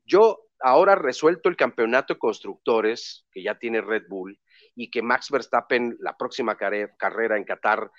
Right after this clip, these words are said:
seguramente ya será confirmado el campeonato de pilotos para el piloto neerlandés. Yo allí, en el lugar, por ejemplo, Christian Horner, pues sí dedicaría un poco a defender esa segunda posición,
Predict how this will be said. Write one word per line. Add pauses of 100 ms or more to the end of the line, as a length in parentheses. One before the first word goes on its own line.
(120)
seguramente
ya
será (280)
confirmado
el
campeonato
de
pilotos
para
el
piloto
neerlandés. (880)
Yo (140)
allí, (400)
en
el
lugar,
por
ejemplo,
Christian
Horner, (800)
pues
sí
dedicaría
un
poco (100)
a
defender
esa
segunda
posición,